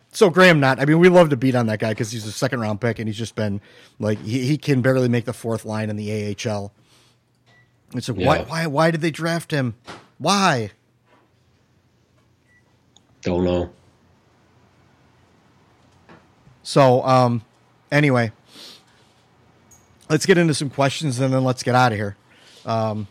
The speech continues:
Speaker 1: so
Speaker 2: Let's do it.
Speaker 1: Aaron and, uh, J J, the other J J.
Speaker 2: Yeah, the imposter.
Speaker 1: Yeah. Um,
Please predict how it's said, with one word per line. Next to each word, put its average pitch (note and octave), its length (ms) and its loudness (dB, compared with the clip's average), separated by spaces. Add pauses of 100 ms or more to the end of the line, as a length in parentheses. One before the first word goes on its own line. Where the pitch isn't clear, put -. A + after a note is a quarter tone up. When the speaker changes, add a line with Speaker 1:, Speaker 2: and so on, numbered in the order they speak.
(800)
Speaker 1:
so E3 220 4
Speaker 2:
Let's A2+ 180 -2
do D3 240 4
it. - 280 -4
Speaker 1:
Aaron F#3+ 400 6 (100)
and, C#3+ 320 0
uh, B2 200 2
J C#3 300 4
J, A2+ 320 0
the B2 120 2
other C3+ 220 4
J G#2+ 300 -2
J. A2+ 380 -4 (180)
Speaker 2:
Yeah, A2+ 400 0
the G4+ 160 4 (160)
imposter. E4+ 540 2 (640)
Speaker 1:
Yeah. A#2 240 0 (840)
Um, B2+ 540 4